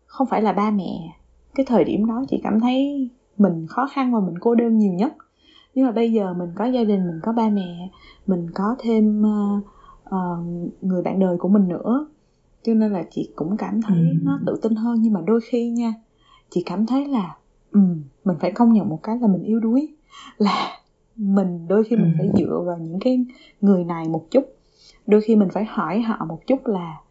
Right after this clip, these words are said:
Speaker 1: hỏi để, để, để, để kiểu như là đánh giá lại bản thân thôi. Là mình có đang đi đúng đường hay không? Mình có đang làm sai cái gì không? Mình có đang làm họ bị tổn thương hay không? Những người quan trọng này.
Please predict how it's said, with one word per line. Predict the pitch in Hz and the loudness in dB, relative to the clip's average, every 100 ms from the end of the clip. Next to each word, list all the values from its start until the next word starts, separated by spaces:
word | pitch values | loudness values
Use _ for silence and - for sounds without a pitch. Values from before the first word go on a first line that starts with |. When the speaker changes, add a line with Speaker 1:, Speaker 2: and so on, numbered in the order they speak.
| _ _ _ _ | _ _ _ _
Speaker 1:
hỏi | - 151 202 | -2 0 2
để, | 254 196 208 | 4 4 4
để, | 180 202 | 2 2
để, | 180 151 208 - | 0 2 0 0
để | - 170 | -2 -2
kiểu | - 196 | -2 0
như | 226 220 | 2 0
là | 180 | 0
đánh | 196 240 | 2 4
giá | 233 | 2
lại | 269 202 | 0 -2
bản | 180 226 | 0 0
thân | 233 220 | 0 -2
thôi. | 220 214 220 _ _ _ _ - | -4 -8 -12 _ _ _ _ -4
Là | 190 185 180 190 - | -2 -2 -6 -8 0
mình | 196 185 | 2 2
có | 196 | 0
đang | 233 214 | 0 2
đi | 220 | 4
đúng | 220 254 | 4 4
đường | 269 196 | 4 2
hay | 202 | 0
không? | 208 220 214 214 _ _ | -2 -4 -4 -6 _ _
Mình | 196 185 185 | -6 -4 -2
có | 226 | 0
đang | 226 208 | 2 2
làm | 190 190 | 2 0
sai | 214 214 214 | -2 -2 -2
cái | 247 | 0
gì | 220 190 | 0 0
không? | 208 208 | -2 0
Mình | 196 185 | 0 0
có | 214 | 0
đang | 214 208 202 | 2 2 0
làm | 190 175 175 | 0 -2 -6
họ | - 180 175 | -8 -6 -2
bị | 180 | -2
tổn | - 202 240 | 0 -2 2
thương | 247 226 | 2 2
hay | 220 | 0
không? | 208 202 208 | -2 -2 0
Những | 202 190 | 0 2
người | 226 196 | 2 2
quan | 202 | 0
trọng | 208 - | -4 -6
này. | 180 165 | -8 -10